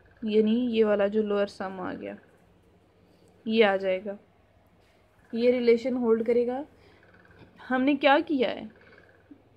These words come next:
ये upper sum है, इससे बड़ा upper सम हमने यहाँ पे लिख लिया क्योंकि हमने यहाँ से ये relation use किया। और यहाँ पे जो हमने चीज़ minus की है, अब इस upper sum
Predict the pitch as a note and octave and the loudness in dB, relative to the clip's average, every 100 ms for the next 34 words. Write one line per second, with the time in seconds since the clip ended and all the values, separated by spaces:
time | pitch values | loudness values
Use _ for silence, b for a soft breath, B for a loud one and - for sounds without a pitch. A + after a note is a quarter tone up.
0 | _ _ _ - A3 B3+ D4 D4 D#4 - | _ _ _ -4 0 4 2 2 -2 0
1 | D#4 D#4+ D#4+ D#4+ - _ _ - C#4+ - | 0 2 0 -2 -8 _ _ -6 -6 -2
2 | E4+ B3 C4 C4+ C4+ C4+ C4 C4 B3+ A#3 | -2 4 6 6 4 0 -2 -4 -2 -2
3 | A#3 A3+ A3+ G#3+ A3 A#3 B3+ C4 D4 F4+ | -2 -2 -2 -4 -4 -6 -6 -4 -4 -8
4 | _ _ _ _ _ _ - - G3+ G3+ | _ _ _ _ _ _ -20 -12 -8 -4
5 | A3+ A3 A3 A3+ A3+ A3+ B3 B3 A#3+ A#3+ | -2 0 0 0 -2 -4 -4 -2 -2 0
6 | A#3+ B3+ A#3+ A#3 A#3 - A#3+ A#3+ - _ | -2 -2 -4 -4 -6 -8 -6 -6 -12 _
7 | b b b b b b B3 C4 C4+ C4 | b b b b b b -2 0 0 0
8 | B3 B3+ C#4+ F4 E4 F4 D4 D4 D4 D4 | 2 2 2 0 -2 -2 0 -2 -2 -2
9 | D4+ C4+ A#3 A#3+ C#4 - C4 C4+ C#4 C#4 | -2 -2 0 -2 -4 -8 -6 -4 -4 -4
10 | A3+ - B3+ D4 C4+ C#4 C4 | -8 -6 -6 -4 -4 -4 -6